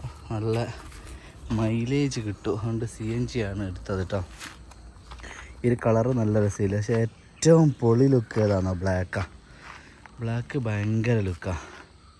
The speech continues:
പക്ഷേ ഇത് ബ്ലൂ കുഴപ്പമൊന്നുമില്ല, ഏ, ബ്ലാക്കാണ് ഭയങ്കര ലുക്ക്. അപ്പോൾ ഇതിൻ്റെ ഡീറ്റെയിൽ നമ്മൾ പോയി വന്നിട്ടെടുക്കാം, നേരെ ഇല്ല. ഒമ്പതേ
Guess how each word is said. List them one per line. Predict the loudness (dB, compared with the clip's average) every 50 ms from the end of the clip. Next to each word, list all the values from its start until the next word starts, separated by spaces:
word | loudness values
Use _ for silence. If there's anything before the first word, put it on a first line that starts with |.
| -20 -20 -20 -20 -20 -20 -20 -20 -20
പക്ഷേ | -20 -10 -6 -4 -2 -2 -4 -4 -6 -6
ഇത് | -6 -4 -2
ബ്ലൂ | 0 2 2 2 0 0
കുഴപ്പമൊന്നുമില്ല, | -2 -2 -2 -2 -2 -2 0 0 2 0 2 2 4 4 2 2 -2 -8 -14 -8 -4 -2 -2
ഏ, | -2 -2 -6 -12 -20 -20 -20 -20 -20 -20 -20 -20 -20 -20 -20 -20 -20 -20 -20 -20 -20 -18 -16 -12 -8
ബ്ലാക്കാണ് | -6 -6 -6 -6 -4 -4 -2 -2 -2 0
ഭയങ്കര | 0 0 0 0 0 0 -2 -4
ലുക്ക്. | -6 -4 -6 -8 -8 -8 -10 -12 -12 -12 -12 -12 -12 -12 -14 -14 -14 -16 -16 -16 -16 -16 -14 -10 -8 -6 -4 -4 -4 -4 -6 -6 -8 -8
അപ്പോൾ | -4 0 0 0 0 0
ഇതിൻ്റെ | 0 2 4 4 6 8 6
ഡീറ്റെയിൽ | 6 8 6 8 8 8 10 8 6 6 4 4
നമ്മൾ | 6 6 6 6 6 6
പോയി | 8 10 10 10 10 10
വന്നിട്ടെടുക്കാം, | 8 6 6 4 0 -4 0 2 4 4 6 6
നേരെ | 6 8 12 12 12 12 12
ഇല്ല. | 10 6 4 4 0 -6 -8 -8 -8 -8 -10 -6 0 4 6
ഒമ്പതേ | 8 8 8 12 12 12 12 12